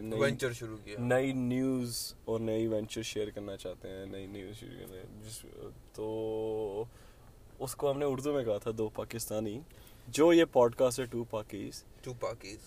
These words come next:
Speaker 1: ہم اس، اس ٹو پاکیز برانڈ کے under کیا شروع کر رہے ہیں؟ شیخ، how would you explain،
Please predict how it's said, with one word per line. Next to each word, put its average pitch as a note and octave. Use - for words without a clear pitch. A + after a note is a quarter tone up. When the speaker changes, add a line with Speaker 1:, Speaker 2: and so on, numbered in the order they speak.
Speaker 1:
ہم A#2+
اس، A#2+
اس B2+
ٹو D3
پاکیز A#2+
برانڈ A2+
کے A#2+
under A2
کیا C#3+
شروع A#2
کر G2
رہے F2+
ہیں؟ F2
شیخ، A2+
how B2
would C3
you A#2+
explain، -